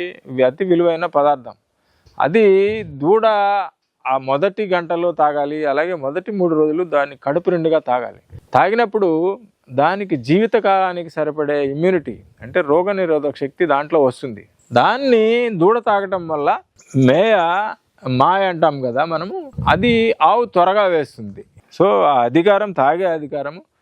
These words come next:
ఒక దూడకు మాత్రమే ఉంది. అందుకే మన పెద్దలు మైలా అనే ఒక, ఒక సాంప్రదాయంలోనే పెట్టారు. కనీసము ఒక వారం నుంచి పది రోజుల పాటు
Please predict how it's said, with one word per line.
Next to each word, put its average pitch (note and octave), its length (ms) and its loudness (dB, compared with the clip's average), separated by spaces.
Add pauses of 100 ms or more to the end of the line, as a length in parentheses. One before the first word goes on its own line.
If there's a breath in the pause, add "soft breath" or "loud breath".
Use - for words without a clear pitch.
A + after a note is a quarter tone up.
(120)
ఒక A#2+ 80 0
దూడకు C#3 380 0
మాత్రమే D3 480 -6
ఉంది. A#2+ 540 -2 (380 loud breath)
అందుకే F3 280 2
మన G3 200 -2
పెద్దలు F3+ 760 0 (160)
మైలా F#3 480 2
అనే F3+ 460 -2
ఒక, F3 220 -4
ఒక D3+ 360 2 (520)
సాంప్రదాయంలోనే D#3+ 720 -2
పెట్టారు. C#3+ 400 -2 (340)
కనీసము G3+ 500 2
ఒక F#3 80 -4
వారం E3 340 0
నుంచి E3+ 160 -12
పది F#3+ 180 -4
రోజుల F3 220 0
పాటు E3 340 -2